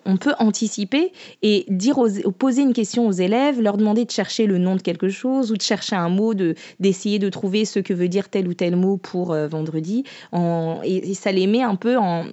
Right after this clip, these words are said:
en appétit. Du coup, quand on arrive à cette, à ce nouvel apprentissage, euh, ils sont préparés, ils savent qu'on va le faire et en plus, ils ont de l'intérêt, un peu plus d'intérêt pour la séance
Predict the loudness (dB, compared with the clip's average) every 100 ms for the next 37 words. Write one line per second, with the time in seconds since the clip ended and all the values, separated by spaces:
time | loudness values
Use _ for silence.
0 | -12 -2 2 2 0 -4 -2 -6 -6 -14
1 | -4 -4 -2 -4 -2 -2 -2 -2 0 0
2 | 0 0 0 0 -2 -4 -6 -4 -2 0
3 | 0 0 -2 -4 -6 -6 -2 0 0 -4
4 | -14 -20 -20 -6 -2 0 -2 -2 -2 -2
5 | -2 -4 -8 _ _ _ _ -14 -4 -2
6 | 0 0 0 0 2 0 -2 -2 -2 -2
7 | -2 -2 -2 -2 -2 0 -2 0 -2 -2
8 | -4 -4 -6 -4 -2 0 2 2 2 0
9 | 0 0 -2 -4 _ -20 -4 -2 -2 -2
10 | 0 0 0 0 0 0 0 0 -2 -2
11 | -2